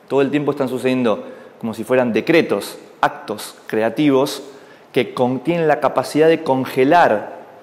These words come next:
un instante energético durante un periodo de tiempo que yo lo llamo ciclo de vida.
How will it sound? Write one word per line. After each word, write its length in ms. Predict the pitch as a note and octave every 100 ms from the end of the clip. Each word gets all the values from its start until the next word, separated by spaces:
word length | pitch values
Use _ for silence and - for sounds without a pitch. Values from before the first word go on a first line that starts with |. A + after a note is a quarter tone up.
| -
un 160 | D3
instante 640 | D3+ D3+ - G3 C#3+ A#2+ A2+
energético 880 | A#2+ C3 F3 C3+ C3 D3+ F3+ - - - - -
durante 960 | D#3 E3 D#3 D#3 F3 G3 F#3 - - - - C3+
un 100 | C#3
periodo 480 | D3 C#3+ D3+ D3
de 80 | D3
tiempo 640 | D3 D#3+ C3 A2+ B2+ - - - - -
que 300 | - G#2 G#2 G#2
yo 80 | A#2+
lo 60 |
llamo 240 | - B2+ B2
ciclo 280 | - B2+
de 120 | A#2 A2+
vida. 260 | G#2+ G2